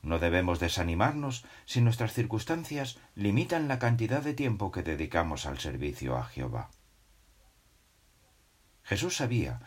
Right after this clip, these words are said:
que no todos seríamos capaces de producir la misma cantidad de fruto del reino.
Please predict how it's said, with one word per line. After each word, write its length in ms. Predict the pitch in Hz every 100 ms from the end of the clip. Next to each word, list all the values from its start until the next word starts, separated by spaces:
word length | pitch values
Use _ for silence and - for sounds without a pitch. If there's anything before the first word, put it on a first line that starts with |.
| - -
que 120 | 92
no 140 | 101 165
todos 280 | 180 160 151
seríamos 480 | 135 139 123 120
capaces 460 | - 98 110 107 92
de 100 | 92
producir 600 | - 82 76 - 135 - -
la 180 | 69
misma 380 | 69 107 143 147
cantidad 440 | 143 135 127 120 104
de 120 | 104
fruto 360 | - 92 87
del 240 | 73 78 71
reino. 440 | 69 60 - -